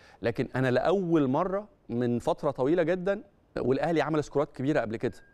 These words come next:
يعني عملنا سكورات كبيرة وعملنا ماتشات هايلة.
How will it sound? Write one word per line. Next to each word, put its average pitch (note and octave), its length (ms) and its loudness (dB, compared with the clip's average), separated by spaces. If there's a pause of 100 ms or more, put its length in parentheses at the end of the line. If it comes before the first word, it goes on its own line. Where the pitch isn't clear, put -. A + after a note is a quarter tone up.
(120)
يعني G#2+ 680 -4
عملنا B2 420 0
سكورات B2 320 -2
كبيرة C3 280 0
وعملنا C3 300 0
ماتشات B2 340 -4
هايلة. C#3 340 0